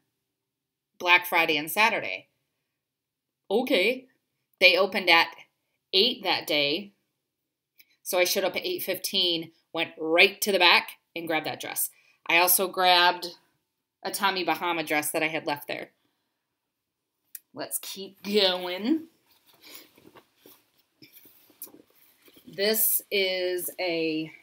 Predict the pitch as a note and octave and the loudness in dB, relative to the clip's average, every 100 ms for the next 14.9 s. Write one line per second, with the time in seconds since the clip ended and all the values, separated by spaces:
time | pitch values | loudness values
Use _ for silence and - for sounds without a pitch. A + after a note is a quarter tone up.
0 | _ _ _ _ _ E3 E3+ F3 G3+ C#4 | _ _ _ _ _ -6 -4 -2 -4 -6
1 | D4 _ _ _ _ E3 F3 E3+ - D#3+ | -8 _ _ _ _ -4 0 0 0 0
2 | D#3+ A#3+ C#4+ - _ _ - F3 - F#3 | 0 -2 -6 -14 _ _ -8 -8 0 6
3 | C#4+ - - F3 E3 D#3+ A3+ D4 - _ | 6 6 -2 -2 -2 -2 -2 -4 -6 _
4 | _ _ D3 D#3+ A#3+ B3 D3+ D#3 G#3 A3 | _ _ -10 -4 -4 -4 -4 -6 -8 -14
5 | - _ _ _ _ _ _ _ _ _ | -16 _ _ _ _ _ _ _ _ _
6 | _ - F3 E3+ E3+ - F3+ F3+ E3+ D#3 | _ -14 -8 -6 -6 -6 -4 -4 -4 -6
7 | D#3 E3+ A#3 - - _ _ _ _ _ | -6 -6 -8 -8 -18 _ _ _ _ _
8 | _ _ _ _ _ _ _ _ _ _ | _ _ _ _ _ _ _ _ _ _
9 | _ - G3 - - A3+ G#3+ G3+ - F3+ | _ -12 -6 -4 -4 -2 -4 -4 -8 -8
10 | E3+ D3+ D3 - _ _ _ _ _ _ | -6 -8 -12 -20 _ _ _ _ _ _
11 | _ _ _ _ _ _ - - - G#3+ | _ _ _ _ _ _ -20 -10 -8 -8
12 | F3+ F3 E3 - G3 A#3 F3+ E3+ F3+ G3+ | -10 -10 -10 -6 -4 -2 -2 -2 -4 -4
13 | A3+ _ - - - _ _ E3 - F3+ | -12 _ -20 -20 -20 _ _ -12 -12 -8
14 | E3+ D#3+ D3+ D#3 D#3+ D3+ C#3+ C#3+ D3+ | -8 -8 -8 -10 -12 -12 -10 -10 -12